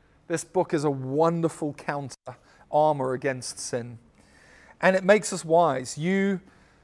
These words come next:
your commandments make me wiser than my enemies. I'm,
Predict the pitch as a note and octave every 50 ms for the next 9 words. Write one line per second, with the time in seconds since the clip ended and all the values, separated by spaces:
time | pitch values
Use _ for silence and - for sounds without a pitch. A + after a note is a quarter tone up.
0 | _ _ - E3 F#3 F#3+ - G#3+ F#3 F3+ F3+ F3 E3+ E3 D#3+ - _ - - E3+
1 | D#3+ D3+ C#3+ - - C3 C3+ D3 D3+ D#3 E3 E3+ D#3 C3 D#3 D3 D3+ D3+ D3+ D3
2 | C#3+ C#3+ D3 E3+ C#3 C#3 C#3 B2+ B2+ B2+ B2 B2+ B2 A#2 - C3 C3 C#3